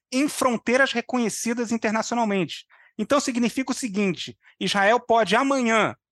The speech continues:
um milagre acontecer, retirar todos os israelenses que moram lá, acabar com todos os assentamentos, entregar a chave de volta pra autoridade palestina, para o Irã, para os elementos mais extremistas, como a Jihad Islâmica, o Hamas, et cetera,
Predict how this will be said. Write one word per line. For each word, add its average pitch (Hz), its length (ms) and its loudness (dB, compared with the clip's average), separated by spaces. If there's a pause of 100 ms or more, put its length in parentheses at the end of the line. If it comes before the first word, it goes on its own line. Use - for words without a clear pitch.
(120)
um 190 120 -4
milagre 214 560 2
acontecer, 175 720 -2 (280)
retirar 214 540 2 (140)
todos 240 340 0
os 214 120 -6
israelenses 208 480 0
que 180 100 -4
moram 202 260 2
lá, 165 280 2 (260)
acabar 196 400 0
com 190 220 -2 (120)
todos 269 260 0
os 202 60 -8
assentamentos, 180 800 -2 (200)
entregar 202 340 2
a 202 40 4
chave 208 240 0
de 185 120 -2
volta 160 460 0
pra 175 120 -2
autoridade 170 460 0
palestina, 156 680 -4 (400)
para 233 280 4
o 220 80 0
Irã, 160 360 0 (100)
para 208 160 2
os 196 100 -2
elementos 185 460 -2
mais 180 240 0
extremistas, 165 920 -4 (260)
como 156 180 -2
a 156 40 0
Jihad 151 340 -2
Islâmica, 160 640 -2
o 131 160 -4
Hamas, 131 300 -2
et 135 100 -8
cetera, - 320 -2